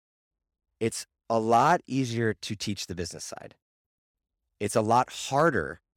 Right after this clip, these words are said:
for me to teach the discipline and the showing up every day and the consistency. Like, I cannot do that.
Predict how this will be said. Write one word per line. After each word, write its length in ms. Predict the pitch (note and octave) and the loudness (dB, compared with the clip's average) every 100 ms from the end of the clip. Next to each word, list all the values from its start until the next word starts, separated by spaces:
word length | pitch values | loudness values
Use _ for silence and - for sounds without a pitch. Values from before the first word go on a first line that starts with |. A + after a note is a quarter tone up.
| _ _ _ _ _ _ | _ _ _ _ _ _
for 200 | - A#2 | -2 0
me 240 | A2 A#2 | 0 -2
to 160 | - A#2 | -4 -10
teach 420 | - G2+ F#2+ - - | -6 -6 -8 -14 -10
the 100 | E2 | -4
discipline 760 | A2 A2 A#2 - A2+ A2 A2+ _ _ _ - | -4 -4 -8 -6 -4 -4 -8 _ _ _ -6
and 580 | F#2 F2 E2+ E2 E2 - _ _ _ _ | -4 -4 -6 -10 -14 -18 _ _ _ _
the 760 | F2+ F#2+ F#2 E2+ D#2+ D2 C#2 C2+ _ _ _ _ | -2 0 0 -2 -4 -6 -8 -14 _ _ _ _
showing 460 | - - G#2 G#2+ F#2+ | -6 0 2 0 -2
up 160 | G#2+ | -2
every 200 | G#2+ G#2+ | -2 -2
day 320 | G#2+ G#2+ G#2+ G#2 | 0 0 0 -2
and 140 | F2 | -8
the 60 | E2 | -12
consistency. 640 | - E2 G#2+ G#2 A2 A2+ | -12 -10 -8 -6 -6 -6
Like, 160 | F2+ F#2+ | -4 -2
I 100 | A#2 | -2
cannot 560 | - - A2+ A2+ F2 | -4 -8 -4 -4 -4
do 180 | F#2 G2+ | -4 -4
that. 240 | E2 A#1 | -4 -10